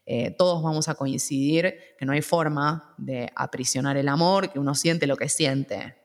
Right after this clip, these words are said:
¿no? Y que nos gusta quien nos gusta y que, bueno, eventualmente según el momento de la vida, los acuerdos que tengamos, elegimos darle curso o no darle curso, ¿no? Pero él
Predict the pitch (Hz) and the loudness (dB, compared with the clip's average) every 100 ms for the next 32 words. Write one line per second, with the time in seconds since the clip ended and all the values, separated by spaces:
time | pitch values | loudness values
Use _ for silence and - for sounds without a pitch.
0 | _ - 139 165 147 139 135 143 160 175 | _ -8 -4 -2 -2 -4 -4 -4 -2 -4
1 | 139 127 135 175 220 226 220 123 139 147 | -4 -4 -2 0 2 0 -2 0 0 2
2 | 131 131 131 139 170 185 156 - 139 147 | 2 0 0 0 0 -2 -4 -6 -4 -2
3 | 160 - - - - - 143 139 151 165 | -4 -8 -16 -18 -10 -4 0 0 2 2
4 | 151 139 135 147 165 180 170 165 160 151 | 2 2 2 2 2 4 4 6 4 4
5 | 139 143 - - 165 160 160 - 139 139 | 2 -2 -2 2 4 4 0 -2 -4 0
6 | 143 147 170 180 139 127 131 147 147 143 | 2 4 4 2 0 -4 -4 -2 -2 0
7 | 139 139 139 143 139 - 143 143 - 143 | 0 0 -2 -4 -4 -6 -2 0 2 2
8 | - 123 135 127 101 101 - - - - | 2 0 2 0 0 -2 -6 -12 -8 -8
9 | - _ _ _ - 220 _ - - - | -8 _ _ _ -16 -16 _ -20 -18 -18
10 | - - - - _ _ _ _ _ _ | -18 -20 -20 -20 _ _ _ _ _ _
11 | _ 214 214 247 302 330 | _ 2 4 6 4 2